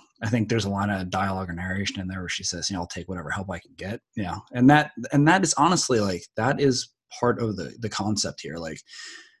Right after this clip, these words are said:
you, you touched on it a little bit that, uh, Kayla and addicts in general tend to be kind of bloodsuckers.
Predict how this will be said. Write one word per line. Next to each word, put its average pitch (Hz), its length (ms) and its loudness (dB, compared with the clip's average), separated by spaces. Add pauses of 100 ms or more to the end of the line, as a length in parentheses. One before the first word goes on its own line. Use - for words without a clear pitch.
(480)
you, 170 320 6
you 170 160 4
touched 135 300 6
on 123 160 6
it 107 40 4
a 107 40 2
little 135 240 6
bit 98 180 2
that, 98 240 -2 (560)
uh, 85 200 -4 (300)
Kayla 110 400 4
and 95 200 -4
addicts 92 320 -4
in 104 80 0
general 131 300 4
tend 110 400 2
to 110 60 4
be 123 540 6
kind 101 260 -2
of 117 80 0
bloodsuckers. 120 800 -2